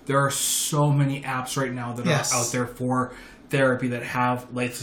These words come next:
Speaker 1: licensed therapists where
Speaker 2: Yeah.
Speaker 1: you pay a chunk a month
Speaker 2: Mm-hmm.
Speaker 1: and you get unlimited access to
Speaker 2: Yeah,
Speaker 1: them.
Speaker 2: and all you gotta do
Speaker 1: It's
Speaker 2: is text.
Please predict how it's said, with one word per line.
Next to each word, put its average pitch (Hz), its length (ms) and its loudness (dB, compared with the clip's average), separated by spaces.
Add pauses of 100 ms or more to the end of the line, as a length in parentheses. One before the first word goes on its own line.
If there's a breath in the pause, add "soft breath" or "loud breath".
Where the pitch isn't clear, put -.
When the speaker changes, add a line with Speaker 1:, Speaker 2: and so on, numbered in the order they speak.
Speaker 1:
licensed 127 340 -4
therapists 113 640 -6
where 117 140 0
Speaker 2:
Yeah. 123 180 -2
Speaker 1:
you 123 80 -6
pay 131 260 -2
a 123 60 0
chunk 123 260 -4
a 123 40 0
month 117 400 -2 (220 loud breath)
Speaker 2:
Mm-hmm. 165 220 2
Speaker 1:
and 127 100 2
you 123 120 2
get 120 180 -4
unlimited 120 440 0
access - 460 -8
to 180 60 -4
Speaker 2:
Yeah, 160 80 -2
Speaker 1:
them. 151 100 -4
Speaker 2:
and 160 80 0
all 160 100 2
you 185 80 4
gotta 208 200 6
do 208 120 6
Speaker 1:
It's 196 100 4
Speaker 2:
is - 20 -2
text. - 420 0